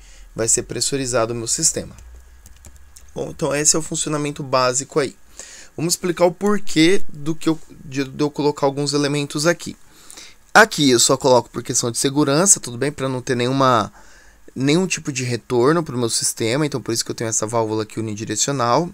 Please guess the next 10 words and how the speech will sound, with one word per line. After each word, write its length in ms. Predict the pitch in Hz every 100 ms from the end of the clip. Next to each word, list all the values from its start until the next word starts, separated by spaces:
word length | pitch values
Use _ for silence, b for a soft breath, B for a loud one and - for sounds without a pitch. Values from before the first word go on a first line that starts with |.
| -
é 60 |
mais 220 | 107 117 -
por 160 | 110
questão 260 | 117 - 104
de 80 | -
segurança. 640 | 117 139 131 120 - 180 - B B B B B B
Essa 280 | 175 -
outra 260 | 208 208 170
válvula 460 | 139 127 120 113 95
aqui 360 | - 175 147